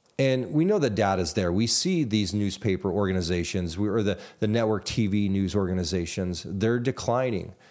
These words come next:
And, and actually, they've been declining for a long time. I think I saw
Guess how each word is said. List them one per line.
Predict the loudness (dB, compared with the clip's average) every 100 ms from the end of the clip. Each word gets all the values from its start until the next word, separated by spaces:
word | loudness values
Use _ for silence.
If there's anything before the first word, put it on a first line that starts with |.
| -20 -20 -8 -2
And, | 0 2 -2 -6 -16 _ -8
and | -4 0
actually, | 2 2 2 2
they've | 2 2
been | 2
declining | 0 2 2 2
for | 2 2
a |
long | 2 0
time. | 0 0 2
I | 0
think | 0 0
I | 0
saw | 0 2 2